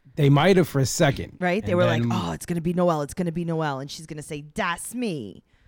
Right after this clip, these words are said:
Speaker 1: Should I say that? "That's me."
Speaker 2: Okay, let's do it one more time. Okay, so,
Speaker 1: Okay.
Speaker 2: uh, my co-host today is Anthony DiDomenico.
Speaker 1: That's me.
Speaker 2: Oh, my God. This is good. Everyone's gonna think this is Noelle.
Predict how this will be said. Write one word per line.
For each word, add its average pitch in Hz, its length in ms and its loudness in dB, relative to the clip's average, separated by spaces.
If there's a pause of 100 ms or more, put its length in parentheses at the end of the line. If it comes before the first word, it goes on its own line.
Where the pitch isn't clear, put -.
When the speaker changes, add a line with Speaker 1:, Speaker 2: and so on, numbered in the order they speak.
(760)
Speaker 1:
Should - 160 0
I 147 40 4
say 156 240 4
that? 135 120 -6
"That's 220 380 2
me." 262 480 6 (100)
Speaker 2:
Okay, 165 180 -2
let's 156 160 -4
do 190 120 4
it 170 80 2
one 165 100 0
more 160 140 -2
time. 147 220 -8
Okay, 131 200 -12
so, - 160 -14
Speaker 1:
Okay. 147 340 -2
Speaker 2:
uh, 156 260 0 (800)
my 202 300 2
co-host 277 640 2
today 185 520 0 (280)
is 233 480 0 (300)
Anthony 196 440 -2
DiDomenico. 311 1000 -2 (520)
Speaker 1:
That's 190 380 2
me. 285 520 6
Speaker 2:
Oh, 180 140 4
my 185 140 0
God. 180 240 0
This 196 180 0
is 190 140 0
good. 156 260 0
Everyone's 202 420 4
gonna 254 200 0
think 269 120 -2
this 269 200 -6
is 247 100 -4
Noelle. 277 800 -6